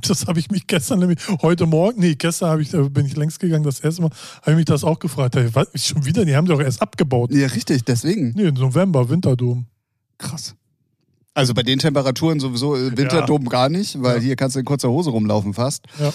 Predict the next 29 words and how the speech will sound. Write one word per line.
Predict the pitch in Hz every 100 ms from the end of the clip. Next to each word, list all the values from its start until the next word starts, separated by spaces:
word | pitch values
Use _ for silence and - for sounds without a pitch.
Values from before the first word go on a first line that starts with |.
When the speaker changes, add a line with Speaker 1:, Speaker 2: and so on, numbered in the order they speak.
| - - 120
Speaker 2:
Ähm, | 123 120 117 113 117 110 -
in | 185
diesem | 247 226
Sinne, | 143 104 95
naja. | 214 156 95 - - - - - -
Speaker 1:
Gut. | 123
Speaker 2:
Auf | 254 233
jeden | 254 233 180
Fall | 143 110 98
werden | 135 208 196
wir | 196 170 131
euch | 156 180 156 147 139 139
jetzt, | 180 - -
äh, | 151 147 139
weitere | 131 - 196 151 135 127 127
vierundfünfzig | 113 240 214 180 190 185 160
Minuten, | 175 175 160 156
äh, | 135 131
entertainen, | 120 143 120 165 180 175
vielleicht | 156 156
auch | -
ein | 147
bisschen | 143 143
weniger, | 147 151 143
ein | 123
bisschen | 131 120
mehr, | 131 123
je | 113 110 143
nachdem, | 143 135 104 107 110